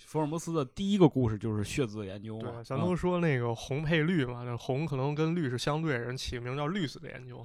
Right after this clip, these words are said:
Speaker 1: 对，对，对。那《绿字研究》这本小说呢，就挺有意思在哪儿呢？它其实虽然写的也是这个福尔摩斯这个故事啊，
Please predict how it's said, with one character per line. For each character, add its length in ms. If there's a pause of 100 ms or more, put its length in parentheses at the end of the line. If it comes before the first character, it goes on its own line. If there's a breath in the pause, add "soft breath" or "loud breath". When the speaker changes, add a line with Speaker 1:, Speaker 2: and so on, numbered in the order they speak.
Speaker 1:
对， 160
对， 120
对。 120 (540 loud breath)
那 80
《绿 220
字 180
研 160
究》 140
这 120
本 360
小 200
说 340
呢， 340
就 220 (140)
挺 220
有 100
意 140
思 140
在 160
哪 120
儿 140
呢？ 180
它 140
其 240
实 260 (360 loud breath)
虽 240
然 160
写 380
的 120
也 120
是 160
这 140
个 280 (680 loud breath)
福 140
尔 60
摩 120
斯 140
这 80
个 80
故 220
事 120
啊， 120